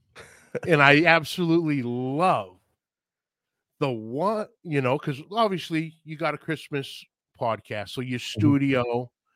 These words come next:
Speaker 1: Mm-hmm.
Speaker 2: which is great, and you actually, you just did it over last year,
Speaker 1: Yeah.
Speaker 2: correct?
Speaker 1: Yep.
Speaker 2: You know?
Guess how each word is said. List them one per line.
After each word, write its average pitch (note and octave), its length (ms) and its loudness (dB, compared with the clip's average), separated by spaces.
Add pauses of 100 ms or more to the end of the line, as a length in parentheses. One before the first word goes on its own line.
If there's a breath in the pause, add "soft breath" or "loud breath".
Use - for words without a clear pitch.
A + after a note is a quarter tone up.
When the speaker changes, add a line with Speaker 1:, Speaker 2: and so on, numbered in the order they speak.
(140)
Speaker 1:
Mm-hmm. A2 240 -2 (100)
Speaker 2:
which D3+ 380 -2
is B2 180 -10
great, C#3 480 2
and C3+ 160 0
you C3 140 4
actually, C#3+ 340 0 (240)
you F3 160 -2
just G3 300 0
did F#3 140 2
it D3+ 120 2
over D3 220 4
last B2+ 440 -4
year, C#3 280 -2
Speaker 1:
Yeah. G2 260 2
Speaker 2:
correct? A#2 400 -8 (160)
Speaker 1:
Yep. G2 260 2 (480)
Speaker 2:
You A2+ 180 -2
know? F#2+ 360 -4